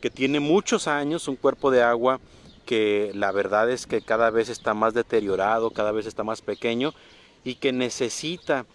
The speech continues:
eh, que las autoridades vengan para de alguna manera ponerlo en mejores condiciones,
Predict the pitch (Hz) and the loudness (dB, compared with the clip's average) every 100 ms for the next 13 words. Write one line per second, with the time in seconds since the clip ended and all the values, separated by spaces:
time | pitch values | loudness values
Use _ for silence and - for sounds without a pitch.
0 | - - _ - 101 101 98 113 107 113 | -20 -20 _ -4 -2 -2 -2 -2 -2 -2
1 | 104 - 104 104 113 135 110 120 135 139 | -4 -2 -2 0 0 -2 -2 -2 0 0
2 | 131 120 110 101 98 95 101 101 110 131 | -2 -2 -2 0 0 -2 -4 -2 -2 -2
3 | 127 113 120 131 110 104 107 135 123 101 | -2 0 0 0 -2 -2 0 0 -2 0
4 | 113 123 - 104 98 - 117 139 - | 0 0 -2 -6 -4 -2 0 -2 -4